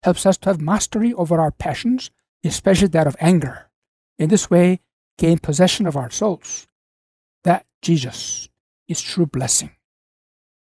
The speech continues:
So as we are about to end these short minutes of dialogue with you, Jesus, I want to put into practice part of this prayer of Saint Francis of Assisi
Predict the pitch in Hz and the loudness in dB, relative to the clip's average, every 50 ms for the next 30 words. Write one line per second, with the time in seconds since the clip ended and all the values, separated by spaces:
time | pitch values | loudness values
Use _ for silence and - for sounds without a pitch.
0 | _ _ - - 156 160 175 160 - - 156 160 160 160 143 170 170 - - - | _ _ -2 2 2 4 4 4 4 4 4 4 4 4 4 2 2 2 0 -4
1 | 165 202 202 180 147 120 120 143 127 - _ _ _ _ _ _ _ _ _ _ | 0 2 2 2 2 0 -4 -6 -10 -14 _ _ _ _ _ _ _ _ _ _
2 | - 139 - - - 175 175 175 180 185 185 - - - _ _ _ _ _ _ | -8 -6 -6 -4 0 2 4 4 4 2 0 -2 -8 -20 _ _ _ _ _ _
3 | _ - 170 170 185 240 - - 180 165 160 - - 160 156 190 226 214 190 - | _ -4 -2 0 0 -2 -2 -2 0 0 0 -2 -2 -2 0 2 2 2 0 -2
4 | - 139 - - 165 135 123 - 139 123 143 175 190 - - - _ _ _ _ | -6 -8 -8 -6 -6 -8 -6 -8 -8 -6 -4 -4 -4 -4 -8 -12 _ _ _ _
5 | _ _ _ _ _ _ - 165 156 - - - - 185 190 214 - - - - | _ _ _ _ _ _ -2 -2 -2 0 -2 -2 0 2 2 2 2 -2 -2 0
6 | 208 180 - - - 135 160 175 - - _ _ _ _ _ _ _ - - - | 0 0 0 -4 -6 -6 -6 -4 -6 -10 _ _ _ _ _ _ _ -4 2 2
7 | 226 214 262 233 - 262 - - - - 190 180 190 190 160 - - 180 170 - | 4 4 2 2 0 -2 -4 -2 -2 0 2 4 4 4 4 2 0 0 -2 -2
8 | - - 196 190 180 - 196 175 165 156 131 - - 185 143 117 120 131 175 214 | -2 -2 -2 0 -2 -2 -4 -4 -2 -2 -2 0 0 0 -2 -2 -4 -4 -4 -4
9 | 226 - | -4 -6